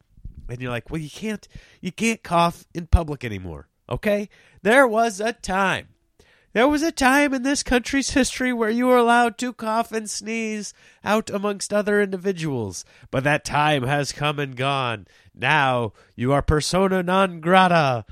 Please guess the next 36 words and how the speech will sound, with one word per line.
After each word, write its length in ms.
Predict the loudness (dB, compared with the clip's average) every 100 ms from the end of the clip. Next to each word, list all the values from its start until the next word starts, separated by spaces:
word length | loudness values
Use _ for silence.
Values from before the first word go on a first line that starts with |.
| -4
if 240 | -2 0
that's 460 | 0 0 -2 -8 -8 -2
the 160 | 0
word 280 | 2 0 2
I'm 140 | 0
looking 400 | 0 -2 0 -4
for. 460 | -2 0 2 2 -2 -8 -20 -14
You 160 | -6 -2
are 160 | -2
not 340 | 0 0 -2 -6
allowed 520 | -4 0 0 0 -2 -4
to 100 | -6
be 180 | -2 0
out 380 | 2 0 -4 -16 _ _ -6
coughing 500 | -2 -2 -2 -8 -8
and 100 | -6
hacking 520 | -4 -4 -4 -10 -8
in 200 | -8 -8
the 80 | -6
manner 380 | -4 -2 -2
that 180 | -4 -4
they 140 | -4 -4
were. 300 | -4 -6 -8
So 400 | -4 -2 -2 -6 _ -6
we, 120 | -4
like, 340 | -4 -6 _
just 260 | -8 -8 -10
hid 360 | -2 -2 -2
them 300 | -6 -8 -10 -20 -20 _ _ -8
like 260 | -6 -4
a, 220 | -4 -6 -8 _ -14
like 160 | -12
an 80 | -8
ashamed 640 | -8 -6 -2 -2 -2 -4 -6
love 400 | -2 -2 -2 -4
child 580 | -2 0 0 -4 -8